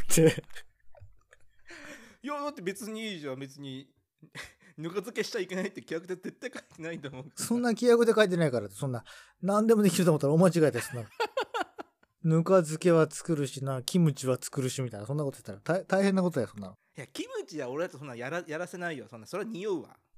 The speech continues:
Speaker 1: チャンジャとかつけちゃったりとかさ。わけわかんない、そんなの。
Speaker 2: いや、だからその、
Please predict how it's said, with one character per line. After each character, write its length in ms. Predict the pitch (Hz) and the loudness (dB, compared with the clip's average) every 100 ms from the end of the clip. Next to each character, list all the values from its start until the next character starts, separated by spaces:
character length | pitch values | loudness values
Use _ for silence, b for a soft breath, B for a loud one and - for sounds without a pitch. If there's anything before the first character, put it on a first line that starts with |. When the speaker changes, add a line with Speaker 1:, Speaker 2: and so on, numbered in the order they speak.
| - | -12
Speaker 1:
チ 100 | - | -4
ャ 80 | 143 | -2
ン 80 | 151 | 0
ジ 80 | 131 | -2
ャ 60 | |
と 100 | 120 | -2
か 80 | 107 | -4
つ 100 | - | -4
け 80 | 123 | -4
ち 60 | |
ゃ 60 | 110 | -6
っ 20 | |
た 100 | 92 | -8
り 60 | 90 | -12
と 80 | - | -14
か 100 | - | -20
さ。 140 | - _ _ | -20 _ _
わ 120 | 143 160 | -8 -4
け 80 | 175 | -4
わ 80 | |
か 80 | 120 | -4
ん 60 | 104 | -10
な 60 | |
い、 60 | - | -16
そ 100 | - | -20
ん 40 | |
な 80 | _ | _
の。 60 | - _ _ _ _ | -20 _ _ _ _
Speaker 2:
い 40 | 180 | -8
や、 60 | |
だ 80 | 170 | -6
か 40 | 165 | -6
ら 60 | |
そ 80 | 151 | -6
の、 180 | 160 143 | -10 -14